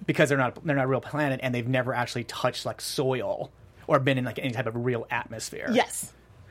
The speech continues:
Speaker 1: Um, yeah, so, like, back on the ship, I mean, you know, we see, like, Holden and Prax kinda have this, like, bonding moment, and because the whole thing was that for Prax, it was very much that he was under the impression that the proto-molecule alien could have been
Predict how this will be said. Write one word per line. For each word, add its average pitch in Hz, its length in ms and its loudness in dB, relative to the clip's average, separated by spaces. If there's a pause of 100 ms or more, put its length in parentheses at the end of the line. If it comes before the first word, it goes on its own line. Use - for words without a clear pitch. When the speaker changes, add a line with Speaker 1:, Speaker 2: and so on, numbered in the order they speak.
(160)
Speaker 1:
Um, 139 520 2
yeah, 285 180 8
so, 240 140 4
like, 233 160 4
back 254 180 6
on 254 60 4
the 208 60 2
ship, - 280 4
I 175 80 8
mean, 170 180 2
you 170 80 0
know, 175 80 4
we 170 120 4
see, 180 180 0
like, 160 140 2
Holden 170 400 2
and 143 120 2
Prax 135 400 2
kinda 135 200 0
have 131 280 2
this, 127 160 -4
like, 123 260 0 (200)
bonding 131 840 4
moment, 123 600 2
and 127 400 0 (220)
because 160 200 4
the 160 100 2
whole 160 160 2
thing 165 260 0
was 139 100 2
that 127 220 0
for 135 80 0
Prax, 147 500 2
it 139 60 0
was 127 160 0
very 131 160 2
much 123 260 0
that 123 280 0 (200)
he 160 240 2
was 165 160 4
under 139 180 0
the 123 140 0
impression 117 480 -2
that 120 160 -2
the 110 60 -6
proto-molecule 120 640 -2
alien 123 540 -2 (260)
could 156 220 4
have 120 220 0
been 131 460 0